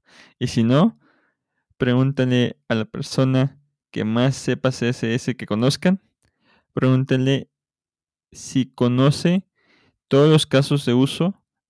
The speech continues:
de la propiedad display que existen actualmente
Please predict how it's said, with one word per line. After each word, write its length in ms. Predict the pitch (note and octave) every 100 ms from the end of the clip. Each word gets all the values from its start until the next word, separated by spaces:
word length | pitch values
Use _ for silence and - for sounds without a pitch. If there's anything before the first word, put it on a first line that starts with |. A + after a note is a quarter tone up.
| _
de 140 | C3+
la 100 | A#2+
propiedad 420 | A#2 A2+ A2+ A#2+ B2
display 760 | B2 - C3+ C#3 F3+ A3+ _ _ _ -
que 80 |
existen 440 | B2 - C#3 D3+ B2+
actualmente 720 | B2 C3+ C3 C3+ D3 G3 C4+